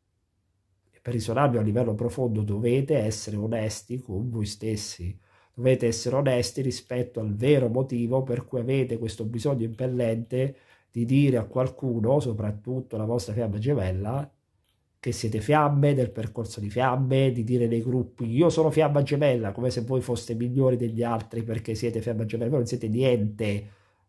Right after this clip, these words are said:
ok? Non vo-, sarei tentato di citare una frase detta da Tyler Durden in Fight Club sulla, sulla cosa canticchiante, ma non posso dire questi termini perché YouTube non li ama, però se avete visto Fight Club vi riferi-,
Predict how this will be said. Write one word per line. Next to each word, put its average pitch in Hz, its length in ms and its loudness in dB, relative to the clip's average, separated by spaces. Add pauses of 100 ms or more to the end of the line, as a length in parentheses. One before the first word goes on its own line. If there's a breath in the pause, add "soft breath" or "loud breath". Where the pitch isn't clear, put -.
(100)
ok? - 80 -8 (120)
Non 117 180 4
vo-, 135 280 2
sarei 143 300 8
tentato 156 500 6
di 135 100 0
citare 127 760 2 (300 loud breath)
una 127 320 2
frase 139 360 8
detta 127 300 2
da 120 120 2
Tyler 131 380 4
Durden 123 420 2
in 123 120 2
Fight 120 260 0
Club 123 560 2
sulla, 120 360 2
sulla 120 220 0
cosa 120 260 4
canticchiante, 127 760 2
ma 117 80 -4
non 120 120 0
posso 127 340 -2
dire 123 420 4
questi 120 280 -2
termini 120 460 2
perché 117 280 -4
YouTube 123 380 -2
non 127 100 4
li 139 100 4
ama, 113 520 4
però 120 180 -2
se 117 100 -2
avete 120 220 2
visto 120 220 -2
Fight 120 220 0
Club 123 420 0
vi 113 100 -2
riferi-, 123 460 0